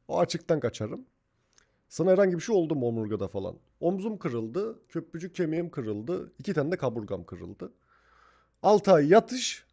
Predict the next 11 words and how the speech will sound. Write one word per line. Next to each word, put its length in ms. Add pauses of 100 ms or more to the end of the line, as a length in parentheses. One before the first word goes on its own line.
sonrasında 840 (540)
fizik 280
tedavisiydi, 580
şu 120
suydu, 240
bu 80
suydu, 220
birazcık 260
toparlandık. 680 (340)
Daha 200
iyi. 200